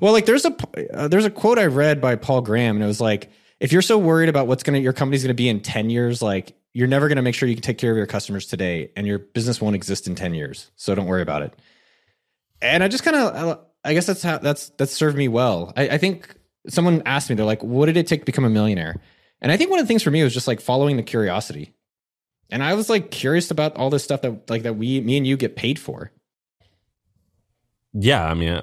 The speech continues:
Speaker 2: I'm in the same boat. I think when I, having a hundred and forty employees would, I don't know if it would freak me out, but, like, I remember, do, do you still look at your payroll when you pay it every two weeks?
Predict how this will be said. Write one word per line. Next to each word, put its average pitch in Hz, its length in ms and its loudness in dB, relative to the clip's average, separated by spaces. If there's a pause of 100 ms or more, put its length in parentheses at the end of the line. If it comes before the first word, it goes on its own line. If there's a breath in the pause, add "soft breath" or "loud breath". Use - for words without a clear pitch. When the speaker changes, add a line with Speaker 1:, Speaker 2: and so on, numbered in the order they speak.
(140)
Speaker 2:
I'm 90 240 -2
in 95 80 0
the 92 60 -2
same 87 200 -4
boat. 98 320 0 (120)
I 95 60 0
think 92 340 -4 (500)
when 104 160 2
I, 107 200 0
having 110 460 -2 (400)
a 101 80 0
hundred 98 360 -2
and 87 120 -6
forty 92 280 0
employees 92 560 -2 (120)
would, 90 180 -4 (1080)
I - 40 -2
don't 185 100 0
know 165 100 2
if 117 100 0
it 107 60 0
would 85 140 -4
freak - 320 -2
me 98 160 4
out, 110 260 2
but, - 160 -4
like, 101 260 0 (600)
I 117 80 2
remember, 127 560 0 (180)
do, 139 140 -2
do 113 140 0
you 139 80 2
still 147 160 -2
look 135 120 0
at 139 60 0
your 110 100 0
payroll 107 380 0
when 98 80 -2
you 90 80 -4
pay 98 160 0
it 98 80 0
every 98 160 -2
two 107 140 -4
weeks? 107 320 -6